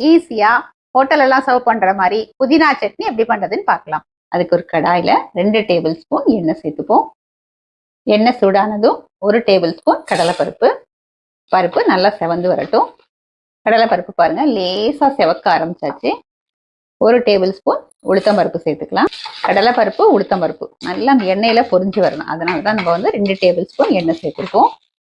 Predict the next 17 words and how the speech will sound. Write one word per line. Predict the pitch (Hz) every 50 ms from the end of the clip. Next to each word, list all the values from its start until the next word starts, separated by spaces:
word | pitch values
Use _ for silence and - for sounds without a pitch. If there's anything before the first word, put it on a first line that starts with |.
| _ _ _ _ _ _ _ _ _ _ _ _ _ _ - - _ _ _ _ -
இதுல | 190 185 185 269 359 359 220
ரெண்டு | 196 185 175 233 480 480 - 208
காஞ்ச | 185 180 180 190 190 175
மிளகா, | 170 175 180 - _ _ _ _ _ -
கால் | 196 196 196 190 -
டீஸ்பூன் | 156 156 - _ - - - - _ -
பெருங்காயம் | 196 180 175 160 185 180 180 180 -
சேர்த்துக்கலாம். | - 156 - 175 180 190 254 403 - - _ _ _ _ _ _ _ _ _ _ _ _ _ _ - - - - - - - - - 185
இது | 170 180 160
எல்லாத்தையும் | 160 175 180 170 - - 415 539 415 208
நல்லா | 196 190 190 202 208 208
ஃப்ரை | - 180 175 185 180 160
பண்ணிக்கணும். | 160 160 151 - - 254 480 - - - _ _ _ _ _ _ - - - - - _ - -
பருப்பு, | 196 208 240 254 - - - 294 370 330 233
மிளகாய் | 180 160 170 156 175 - - - 170 175
எல்லாமே | 180 180 196 196 190 196 208 180
நல்லா | - - - - 262 262